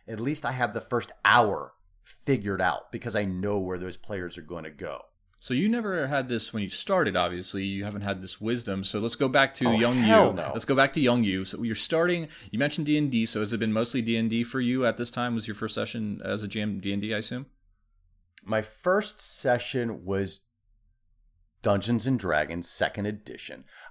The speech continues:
Speaker 1: I honestly, my role-playing game experience is not very broad. I've played a couple systems that I love,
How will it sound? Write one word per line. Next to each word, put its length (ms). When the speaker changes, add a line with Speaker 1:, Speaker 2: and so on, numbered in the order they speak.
Speaker 1:
I 240
honestly, 380
my 260
role-playing 800
game 300
experience 440
is 120
not 240
very 200
broad. 580
I've 200
played 240
a 60
couple 420
systems 640
that 200
I 120
love, 640